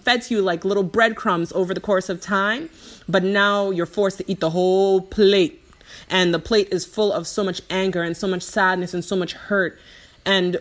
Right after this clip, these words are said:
what would anybody do but try to escape that as much as possible? Now, that's one layer of the story. The second layer of the story is, of course, in adulthood, I end up in this abusive relationship with my ex.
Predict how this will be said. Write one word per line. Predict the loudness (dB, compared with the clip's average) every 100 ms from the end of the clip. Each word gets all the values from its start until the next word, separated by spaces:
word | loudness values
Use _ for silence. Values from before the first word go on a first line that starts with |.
| -4
what | 0 0 0 -2
would | -2 0 0
anybody | 0 2 0 0
do | -2 -2 0 -2
but | -4 -6 -6
try | -4 -2
to | -2 -2 -2 -4
escape | -8 -6 -2 0 0 -4
that | -2 0 -2 -4
as | -4 -2
much | -4 -4
as | -8 -6
possible? | -4 -4 -6 -8 -8 -10 -16 _ _ _ _ -8
Now, | -2 0
that's | 0 0
one | -2 -2 0
layer | 0 0
of | -4
the | -8
story. | -8 -2 0 0 -6 -10 -20 -10
The | -2
second | 0 0 0
layer | 0 0
of | 0
the | -4
story | -2 0 0 -2 -4
is, | -6
of | -6
course, | -2 -2 -2 -4
in | -4
adulthood, | -4 0 0 0 0
I | -2
end | -2 -2 -4
up | -2
in | -2
this | -2 -4
abusive | -6 -4 -4 -2 -2 -2
relationship | -2 -2 -2 -4 -6 -4 -4
with | -4 -4
my | -4 -4
ex. | -4 -8